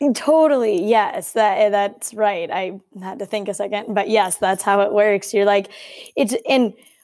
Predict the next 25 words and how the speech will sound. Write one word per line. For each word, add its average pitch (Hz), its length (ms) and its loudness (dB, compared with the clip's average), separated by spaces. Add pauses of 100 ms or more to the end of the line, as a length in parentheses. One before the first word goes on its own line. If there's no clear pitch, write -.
(500)
when 302 180 6
we 294 80 4
come 254 240 2
out 320 260 4
of 226 540 0
that - 240 0
first 302 280 0
canyon, 208 380 -4
we're 202 100 -2
not 285 280 -4
far 226 240 2
from 202 360 -2
the 190 160 -4
start, - 500 2
but 202 100 0
we 196 160 2
ran 214 340 0
ten 196 260 -10
miles. 214 680 -6
It - 120 -6
really 226 300 4
just 202 220 -2
loops 214 600 0
back, 208 580 0
and 196 380 0